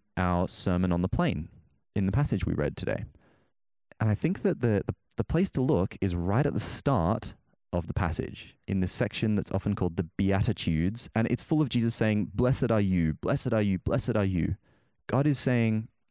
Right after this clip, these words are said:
"You guys are so blessed. You guys are, are receiving God's blessing because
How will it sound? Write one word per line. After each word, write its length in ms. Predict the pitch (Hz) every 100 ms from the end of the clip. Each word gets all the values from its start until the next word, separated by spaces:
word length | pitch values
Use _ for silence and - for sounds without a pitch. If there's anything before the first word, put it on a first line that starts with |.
| _ _ _ _
"You 140 | 92
guys 300 | 107 127 135 123
are 160 | 104
so 600 | 92 - - 135 139 147 - _ _ _ _ _ - -
blessed. 580 | 95 85 123 - -
You 80 | 107
guys 240 | 110 123 117
are, 360 | 104 101 95 -
are 140 | - 87
receiving 680 | 90 - - 110 113 110
God's 280 | 101 85 85
blessing 500 | - 117 135 - 90
because 680 | 87 - - 151 107 110